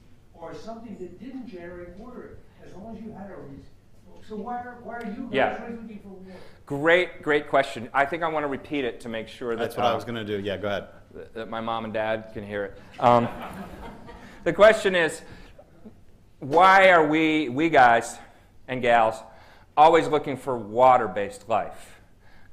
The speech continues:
Speaker 2: Couldn't, couldn't life have other kinds of bases out there in the universe? Why are we so narrow-minded as to assume that life chemically needs the same things that we need? It's a great question, and I think you're right to ask it,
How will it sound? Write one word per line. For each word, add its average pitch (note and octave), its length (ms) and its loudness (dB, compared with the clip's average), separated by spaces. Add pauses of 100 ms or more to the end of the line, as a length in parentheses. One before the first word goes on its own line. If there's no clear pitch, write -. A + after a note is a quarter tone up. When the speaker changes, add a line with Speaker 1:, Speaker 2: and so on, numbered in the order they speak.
Speaker 2:
Couldn't, E3+ 380 -4
couldn't E3 340 0
life C#3 300 4
have B2+ 320 4 (120)
other C3 220 0
kinds A#2+ 320 -6
of G2+ 140 -10
bases G#2+ 640 -8 (340)
out G#2 260 0
there G2+ 180 -2
in G2 100 -6
the G#2 80 -8
universe? F#2+ 460 -8
Why G#2+ 200 -2
are A#2 80 -2
we A2+ 120 -6
so G#2+ 440 -2 (280)
narrow-minded A#2+ 800 0
as G#2 200 -4
to A2+ 140 -6
assume A#2+ 360 -6
that G#2+ 160 -12
life A2 400 -6
chemically C#3 600 -6 (200)
needs B2 340 -6
the A#2+ 80 -16
same C3+ 340 -4
things B2 380 -6
that B2 160 -10
we C3 160 -2
need? G2+ 360 -8 (400)
It's E3+ 160 -4
a D#3+ 60 -2
great D#3 520 0
question, C3 460 -2 (560)
and C3+ 100 0
I C#3 60 2
think D3+ 200 0
you're D3 100 2
right C#3 360 4
to C3+ 140 -4
ask B2+ 360 0
it, G2 200 -6